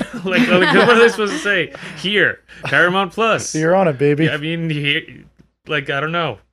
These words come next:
Speaker 2: Yeah.
Speaker 1: Did she think, though, you just go to, like, the Facebook page and you can watch episodes on the Paramount Plus Facebook page for free?
Speaker 2: <laughs>
Speaker 1: Are
Speaker 2: That'd be
Speaker 1: all these,
Speaker 2: sick.
Speaker 1: all these people are very confused about how to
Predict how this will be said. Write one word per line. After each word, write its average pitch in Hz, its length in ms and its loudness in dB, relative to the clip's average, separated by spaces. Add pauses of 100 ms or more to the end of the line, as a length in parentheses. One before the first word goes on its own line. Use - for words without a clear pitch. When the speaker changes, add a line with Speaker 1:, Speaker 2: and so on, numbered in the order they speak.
(120)
Speaker 2:
Yeah. 131 300 -2
Speaker 1:
Did 151 160 -4
she 190 140 -6
think, 202 260 -6
though, 202 140 -4
you 190 160 -6
just 147 160 -8
go 135 180 -4
to, 147 80 -4
like, 143 140 -6
the 127 80 -14
Facebook 135 400 -10
page 151 260 -8
and 123 100 -10
you 113 60 -12
can 110 180 -12
watch 113 240 -10
episodes 135 540 -8
on 123 180 -6
the 123 60 0
Paramount 120 500 -4
Plus 117 300 -8
Facebook 160 480 -2
page 202 280 0
for 175 180 0
free? 208 420 -4
Speaker 2:
<laughs> - 0 -
Speaker 1:
Are 160 160 4
Speaker 2:
That'd 165 160 4
be 254 80 4
Speaker 1:
all 233 80 2
these, 269 160 -4
Speaker 2:
sick. 202 420 -6
Speaker 1:
all 170 140 0
these 311 140 -2
people 320 260 -4
are 214 100 -2
very 151 300 0
confused 156 500 -8
about 117 260 -8
how 123 200 -4
to 123 420 -8